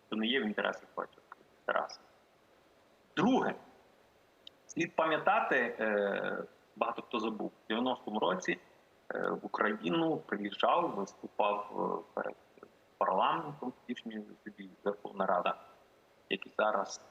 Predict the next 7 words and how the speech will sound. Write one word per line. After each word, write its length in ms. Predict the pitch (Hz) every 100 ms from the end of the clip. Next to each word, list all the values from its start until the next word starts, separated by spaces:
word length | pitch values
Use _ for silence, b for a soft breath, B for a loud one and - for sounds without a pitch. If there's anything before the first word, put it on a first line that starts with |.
| -
е, 220 | 98 98 120
Джордж 260 | 165 160
Буш 300 | 151 190 -
старший, 1120 | - 147 180 - - - - - - - 214 -
і 60 | 254
буквально 760 | - - 123 - 190 156 147 151 - _ _ _ _ - - _ - _ _ - - _ -
просив, 760 | - 107 - - 123 190 165